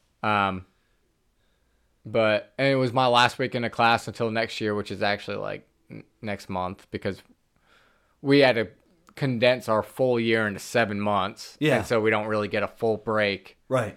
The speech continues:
Speaker 1: Um, but class isn't that bad, so it's, it's more just, like, an annoyance of my weekend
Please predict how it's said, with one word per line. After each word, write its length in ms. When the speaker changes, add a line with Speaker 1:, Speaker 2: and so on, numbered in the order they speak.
Speaker 1:
Um, 460
but 380
class 340
isn't 220
that 220
bad, 320
so 280
it's, 160
it's 120
more 200
just, 220
like, 280
an 120
annoyance 600
of 200
my 160
weekend 600